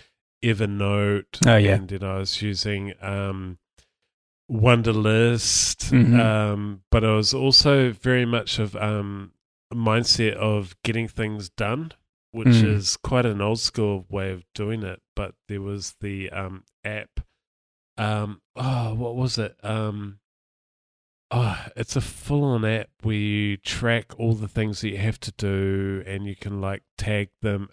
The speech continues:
Speaker 1: Um, Matt on Brograph was talking about this.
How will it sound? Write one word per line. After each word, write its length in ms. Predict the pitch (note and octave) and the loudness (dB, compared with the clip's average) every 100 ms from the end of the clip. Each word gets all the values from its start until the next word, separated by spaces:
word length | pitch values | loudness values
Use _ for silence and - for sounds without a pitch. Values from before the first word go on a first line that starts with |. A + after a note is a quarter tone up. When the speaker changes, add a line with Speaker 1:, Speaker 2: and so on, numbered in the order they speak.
| - | -2
Speaker 1:
Um, 420 | A2 G#2+ G#2 G2 G#2+ | 0 0 -2 -8 -4
Matt 320 | G#2+ A#2 G2+ | 0 0 0
on 180 | G2+ F#2 | -4 -4
Brograph 520 | G2+ G#2 A2 G2+ - F#2+ | -2 -2 -2 -4 -4 -14
was 120 | - | -14
talking 340 | - F#2+ G2 | -12 -10 -8
about 280 | F#2 F#2+ D#2+ | -8 -8 -10
this. 480 | G2+ G2 - - | -12 -8 -6 -6